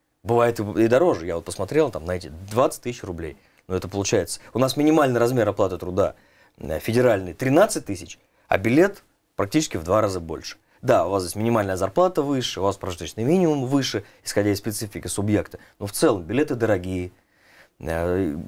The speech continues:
самолёт, если летит полупустой, давайте ему предложим. Я направлял обращение в Ю Т Р.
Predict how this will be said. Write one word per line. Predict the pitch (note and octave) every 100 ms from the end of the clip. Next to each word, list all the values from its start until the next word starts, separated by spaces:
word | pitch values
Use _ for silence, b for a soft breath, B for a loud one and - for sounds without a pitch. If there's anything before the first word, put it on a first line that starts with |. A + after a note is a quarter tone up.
| - -
самолёт, | - D3 D#3
если | D3+ D3
летит | C#3+ F3
полупустой, | - A#2+ G#2 G2+ - F2 D2
давайте | F#2+ C#3 D#3
ему | C3
предложим. | A#2 A2 A2+ B2 G#2+ E2
Я | G2+ A#2
направлял | G#2 G#2 A#2+ E3+
обращение | A#2+ G2+ C#3 A2 F#2
в |
Ю | F#2
Т | G#2 D3+ D#3+
Р. | G#2